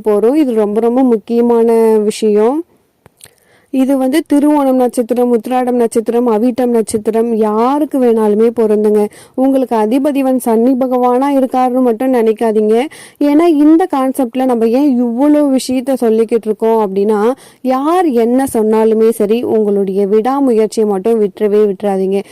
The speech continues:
ஏன் நம்ம அடிச்சு சொல்றோம் அப்படின்னா, நிறைய ஸ்பீடு இருக்கு, நிறைய ஆழமான கருத்துக்களும் இருக்கு.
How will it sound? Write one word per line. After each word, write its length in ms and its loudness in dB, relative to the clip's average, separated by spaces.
ஏன் 240 2
நம்ம 280 0
அடிச்சு 280 -2
சொல்றோம் 480 0
அப்படின்னா, 420 0
நிறைய 480 2
ஸ்பீடு 460 0
இருக்கு, 280 0
நிறைய 480 0
ஆழமான 640 0
கருத்துக்களும் 640 -2
இருக்கு. 380 0